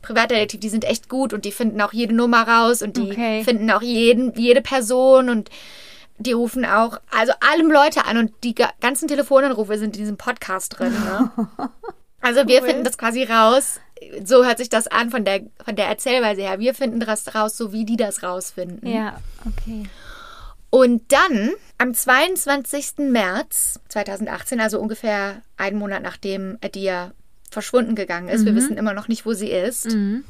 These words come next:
Speaker 1: wird Chris an einer, ähm,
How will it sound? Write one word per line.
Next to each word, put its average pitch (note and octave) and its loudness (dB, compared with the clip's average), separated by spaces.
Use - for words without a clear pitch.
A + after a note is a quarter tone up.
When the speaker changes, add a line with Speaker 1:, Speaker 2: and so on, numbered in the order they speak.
Speaker 1:
wird A#3 0
Chris - 0
an A#3 0
einer, G#3+ 2
ähm, F#3+ -6